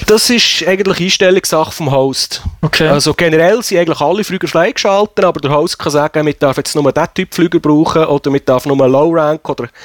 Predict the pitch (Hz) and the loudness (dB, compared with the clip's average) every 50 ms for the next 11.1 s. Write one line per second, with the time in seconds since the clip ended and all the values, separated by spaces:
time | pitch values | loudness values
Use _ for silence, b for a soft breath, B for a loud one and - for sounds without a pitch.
0 | B B B - 120 131 120 107 123 135 147 165 160 151 151 156 156 - - 147 | B B B -4 -4 -2 -2 -2 0 0 2 2 2 0 0 -2 -4 -6 -4 -2
1 | 139 147 - - - 147 127 139 147 - - - - 131 135 139 139 - 165 165 | -2 -2 -4 -4 -4 -2 -2 -2 -2 -4 -6 -4 -2 0 0 0 0 0 0 -2
2 | 156 - - 160 160 - - - 190 208 - - 190 185 - 135 127 135 151 151 | -2 -2 -2 -2 -2 0 0 -2 -2 -2 -2 -2 -2 -2 0 0 0 0 0 -2
3 | - - - - 104 98 98 107 104 b b b b b b - 117 127 143 135 | -4 -4 -4 -2 -2 -2 -2 -4 -8 b b b b b b -6 -4 -2 0 0
4 | 202 196 196 190 180 170 - 175 160 151 143 - - - _ _ _ _ _ - | 0 0 2 0 0 -2 -2 -4 -6 -6 -6 -10 -12 -16 _ _ _ _ _ -16
5 | 247 208 170 165 160 160 151 - 147 147 156 - - - 185 170 160 175 170 - | -4 0 0 2 2 0 0 0 -2 -2 -4 -4 -6 -4 0 0 0 0 0 -2
6 | - 226 196 160 151 147 160 170 170 165 127 - _ - 143 - 156 151 147 - | -2 0 2 2 2 2 2 2 0 0 -2 -2 _ -6 -4 0 0 0 0 0
7 | - - - - 147 151 143 143 139 139 151 151 147 143 147 143 135 143 143 151 | -4 -6 -4 -2 0 0 2 2 2 2 2 0 -2 -6 -6 -2 0 0 0 0
8 | 156 - - 160 135 127 123 127 127 - - 143 143 160 175 - - 139 131 135 | 0 -2 0 0 0 2 2 0 0 0 2 2 0 0 0 0 0 0 0 0
9 | 147 151 143 - 127 120 120 117 - - 123 117 123 139 156 147 139 143 147 156 | 0 0 -2 -2 -2 -4 -4 -6 -4 -2 0 0 2 2 2 2 2 2 2 2
10 | 156 160 156 - - - 110 101 - - - - _ _ - 156 143 139 147 190 | 0 0 -2 -2 -2 0 -2 -2 -4 -6 -12 -14 _ _ -2 -2 0 2 2 0
11 | 214 | 0